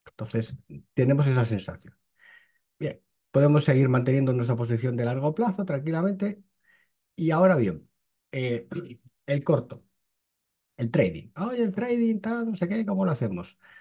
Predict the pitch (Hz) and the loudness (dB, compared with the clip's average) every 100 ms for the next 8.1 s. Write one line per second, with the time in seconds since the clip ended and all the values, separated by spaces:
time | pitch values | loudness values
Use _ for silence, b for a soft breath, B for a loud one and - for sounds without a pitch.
0 | b b 262 277 170 - - - 139 131 | b b -4 0 0 -2 -10 -4 0 2
1 | 120 110 - _ _ _ - 120 165 190 | 2 0 -4 _ _ _ -6 -2 2 2
2 | 240 190 156 135 - 143 160 143 113 120 | 2 2 0 0 0 0 -2 -8 -6 0
3 | 147 170 127 101 92 120 113 - - 110 | 0 0 -2 -4 -2 -2 -2 -6 -6 -4
4 | 131 139 135 127 143 151 101 117 127 - | -2 0 0 0 0 2 4 2 0 -4
5 | - _ _ - 117 113 - b b b | -14 _ _ -10 -6 -4 -6 b b b
6 | b b b _ 98 95 139 147 - 120 | b b b _ -12 -2 -2 -2 -6 0
7 | 139 131 135 147 - 135 185 185 190 226 | 0 0 -2 -2 2 2 2 2 2 0